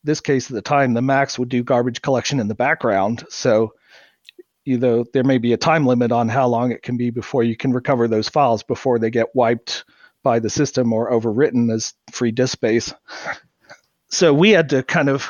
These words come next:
figure out on our own what advice to give people. And then, um, we were kinda like P R until P R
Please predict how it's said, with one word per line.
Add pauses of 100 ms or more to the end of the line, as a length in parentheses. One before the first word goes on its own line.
(260)
figure
out
on
our
own
what
advice
to
give
people. (600)
And
then, (200)
um, (600)
we
were
kinda
like
P
R
until
P
R